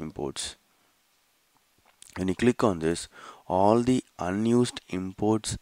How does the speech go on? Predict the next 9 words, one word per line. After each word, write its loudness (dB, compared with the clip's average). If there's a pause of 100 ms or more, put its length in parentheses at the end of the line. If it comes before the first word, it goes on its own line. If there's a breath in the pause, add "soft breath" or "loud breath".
will -8
be -8 (100)
removed 0
automatically -4 (300 loud breath)
from -4
your -2
Java -4
class. -10 (520 loud breath)
Okay. -6